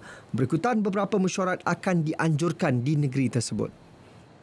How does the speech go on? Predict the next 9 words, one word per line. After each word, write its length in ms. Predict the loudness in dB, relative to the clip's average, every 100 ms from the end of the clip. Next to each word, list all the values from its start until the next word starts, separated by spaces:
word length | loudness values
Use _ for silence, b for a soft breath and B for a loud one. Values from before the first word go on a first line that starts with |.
| -20 -20 -20 -20 -20 -20 -20 -20 -20 -20 -20 -20 -20 -20 -20 -20 -20 -20 -20 -20 -20 -20 -20 -20 -20 -20 -20 -20 -20 B B B B B B -2
Projek 480 | 0 2 0 0
pembangunan 560 | 0 0 0 0 0 0
semula 400 | 0 0 0 0
K 160 | 0 0
L 80 |
Sentral 480 | 0 0 0 0 0
dijangka 480 | -2 0 0 2 0
dapat 320 | 0 0 0
dimulakan 640 | 0 0 0 0 0 -2